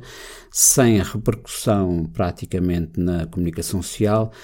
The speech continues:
e sem qualquer campanha a nível nacional. Portanto, mais uma vez, passou-se ao lado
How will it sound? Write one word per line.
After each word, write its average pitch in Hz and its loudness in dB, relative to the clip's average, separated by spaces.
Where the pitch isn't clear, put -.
e 143 2
sem 127 2
qualquer 110 0
campanha 90 0
a 101 -4
nível 87 -2
nacional. 85 -4
Portanto, - -4
mais 98 0
uma 95 0
vez, 107 0
passou-se - -4
ao 98 -2
lado 110 2